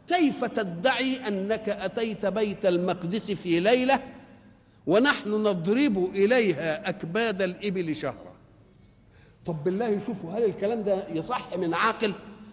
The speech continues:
وهل قال: "أنا سريت من مكة إلى بيت المقدس"؟ إنما قال:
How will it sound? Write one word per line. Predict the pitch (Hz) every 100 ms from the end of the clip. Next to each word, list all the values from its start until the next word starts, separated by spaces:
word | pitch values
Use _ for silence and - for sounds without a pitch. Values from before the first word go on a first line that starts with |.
| -
وهل | 165 180 254
قال: | - 254 269 247
"أنا | 226 254 247
سريت | - 220 226 262 214 214
من | 196 190 190
مكة | 185 - - 220 202
إلى | 185 180 165
بيت | 156 185 190
المقدس"؟ | 156 135 180 202 269 - - - - - - - - - - - -
إنما | 147 220 208
قال: | - 214 214 196